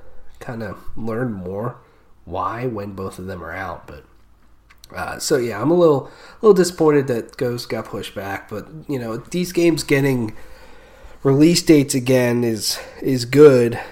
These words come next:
Um, and I just, I don't know. There's a whole, there's so much to this whole thing. It's been so dramatic with The Last of Us Part Two, um,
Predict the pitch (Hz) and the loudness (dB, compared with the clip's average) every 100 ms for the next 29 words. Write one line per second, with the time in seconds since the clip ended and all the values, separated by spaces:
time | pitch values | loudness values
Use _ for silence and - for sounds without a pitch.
0 | - 95 107 104 101 98 95 - - - | -10 -4 -2 0 -2 -2 -4 -8 -20 -20
1 | _ _ _ _ _ _ _ _ 127 127 | _ _ _ _ _ _ _ _ -2 0
2 | 127 123 117 113 - _ _ _ _ _ | 2 0 -2 -2 -6 _ _ _ _ _
3 | _ - - 143 185 - - - - - | _ -10 -6 -2 0 -2 -4 -14 -20 -20
4 | - - 147 117 82 76 - 170 180 160 | -14 -6 -2 -2 -2 -8 2 4 4 2
5 | 127 117 101 175 220 - - 147 135 98 | 0 0 -2 2 2 2 2 2 0 -2
6 | 90 - - 95 87 - - 98 90 - | -6 -8 -10 -10 -10 -10 -10 -10 -10 -14
7 | _ - 104 87 85 90 117 127 - 147 | _ -18 -12 -10 -10 -12 -12 -12 -8 -8
8 | 135 - - 139 139 131 104 - - - | -4 -4 -4 -2 -2 -2 -4 -10 -20 -20
9 | - - - - - - - - - 104 | -20 -20 -20 -20 -20 -20 -20 -10 -6 -4
10 | 95 90 85 - - - - - 104 95 | -6 -6 -8 -12 -16 -20 -20 -12 -10 -8
11 | 90 87 - - 82 - - 90 78 - | -10 -10 -12 -14 -14 -16 -12 -14 -12 -14
12 | 82 80 73 - 98 90 90 82 80 78 | -14 -14 -18 -20 -16 -14 -12 -12 -14 -20